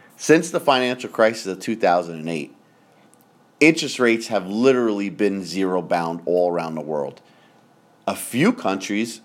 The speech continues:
started to go negative, in-, including Germany, what, the, the world's third or fourth largest economy, whatever it is. They, they, they had, at one point, they had negative interest rates. The United States was close to becoming negative.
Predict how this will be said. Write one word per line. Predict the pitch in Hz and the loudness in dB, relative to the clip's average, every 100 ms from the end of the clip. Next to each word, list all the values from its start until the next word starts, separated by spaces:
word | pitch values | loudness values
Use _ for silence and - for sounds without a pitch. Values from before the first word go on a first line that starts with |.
| - | -14
started | - - 127 160 147 | -6 6 8 8 2
to | - | -2
go | 123 123 | 0 2
negative, | 135 180 120 71 - - _ - | 2 -2 -4 -6 -10 -20 _ -4
in-, | 107 131 123 | 0 0 2
including | 147 143 - 175 165 | 0 0 -2 -2 -2
Germany, | - 131 185 139 82 | 4 4 4 0 -2
what, | 90 - | -2 -2
the, | 82 - - _ | -4 -10 -20 _
the | 90 | -4
world's | 87 98 98 - | 2 2 2 -4
third | - 101 92 101 | -4 0 0 0
or | 90 | -4
fourth | 85 95 95 82 | -4 -2 -2 0
largest | 87 90 98 | 0 0 -6
economy, | 85 - 82 85 98 | -12 -6 -4 -2 -4
whatever | 85 82 85 | -2 -4 -4
it | 87 | -4
is. | 107 - | -6 -2
They, | 104 107 - | 0 2 0
they, | 110 101 73 | -2 -2 -4
they | 80 98 107 | -4 0 0
had, | 110 104 95 92 - _ _ - | -2 -2 -2 -6 -20 _ _ 0
at | 95 - | 0 2
one | 104 131 123 | 2 2 2
point, | 147 160 - | -2 -2 -2
they | 101 107 | -2 -2
had | 107 95 87 | -2 -4 -4
negative | 82 78 90 85 | -6 -4 -6 -4
interest | 98 - 90 | -6 -8 -14
rates. | - - - | -14 -16 -16
The | - | -4
United | 101 110 110 | 2 2 2
States | 113 151 156 | 0 0 -2
was | 98 95 | -8 -8
close | - 98 90 | 0 0 0
to | - | -6
becoming | 82 - 82 78 | -10 -6 -6 -6
negative. | 76 62 - | -6 -8 -10